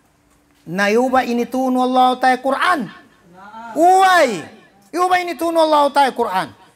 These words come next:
Bagi zangu sekanu, sawa, sawa ke sama tanu ka? Ndo ini tunu Allah Ta'ala Quran. Nabi Muhammad. Nabi Muhammad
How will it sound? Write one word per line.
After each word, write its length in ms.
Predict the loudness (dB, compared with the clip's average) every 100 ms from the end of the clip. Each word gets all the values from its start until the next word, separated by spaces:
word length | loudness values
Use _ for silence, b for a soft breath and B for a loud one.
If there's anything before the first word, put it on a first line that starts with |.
| _
Bagi 240 | -4 -2 0
zangu 160 | 0
sekanu, 320 | 0 -2 -4 -2
sawa, 240 | -2 -2
sawa 240 | 0 -2
ke 80 | 0
sama 160 | -4 0
tanu 240 | -2 0
ka? 160 | -2 -2 B B -4
Ndo 160 | 0 2
ini 160 | 0 -2
tunu 240 | -2 2
Allah 320 | 2 4 2 2
Ta'ala 160 | 0
Quran. 360 | 2 2 2 0 -8 -20 _
Nabi 300 | -20 -20 -16 -16
Muhammad. 640 | -14 -12 -10 -6 -4 0 2
Nabi 300 | 4 2 0 2
Muhammad 580 | 2 4 2 4 2